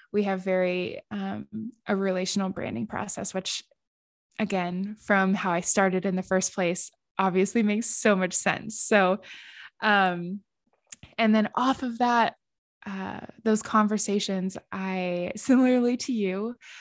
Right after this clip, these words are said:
um, you, uh, before we hopped on, you said you're a storyteller, and I'm like,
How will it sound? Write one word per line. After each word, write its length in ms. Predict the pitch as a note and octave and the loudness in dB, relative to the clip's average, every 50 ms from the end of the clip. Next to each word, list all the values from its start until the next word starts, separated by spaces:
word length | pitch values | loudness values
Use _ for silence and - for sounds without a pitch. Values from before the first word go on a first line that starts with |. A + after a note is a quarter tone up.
| - - - - _ _ - | -20 -20 -20 -20 _ _ -6
um, 640 | G3+ F#3+ F#3+ F#3+ F#3 F#3 F#3 G#3 G#3 G#3 A3 A3+ - _ _ _ _ _ - - - _ | -4 -2 -2 -2 -2 -4 -6 -6 -8 -8 -10 -10 -12 _ _ _ _ _ -16 -16 -12 _
you, 260 | - A3 G#3 G#3+ G#3 G#3 | -2 0 2 2 2 0
uh, 240 | - G#3 G#3 - | 0 -2 -6 -6
before 320 | G3+ G3 G#3 G#3 - G3+ G3 | -4 -2 -2 -2 0 -2 -2
we 80 | G3+ | -2
hopped 220 | G3+ G3 F#3 - - | -2 -2 -4 -2 -2
on, 160 | G3 F#3+ F#3+ | -2 -2 0
you 120 | F#3+ F#3+ | -2 -2
said 200 | F#3 - G3 F#3 | -4 -6 -8 -10
you're 200 | F#3+ G3+ G#3 G#3 | -10 -10 -10 -10
a 40 | F#3+ | -8
storyteller, 800 | F#3 - - - G3+ F#3+ F#3 F#3 F#3+ - - E3+ E3+ E3+ F3 F3 | -8 -6 -4 -2 0 0 0 -2 -2 -4 -6 -6 -4 -4 -4 -4
and 140 | E3+ - F3+ | -6 -6 -8
I'm 180 | F3+ F3+ F3+ F#3 | -8 -8 -8 -8
like, 200 | F3+ F3+ - | -10 -12 -14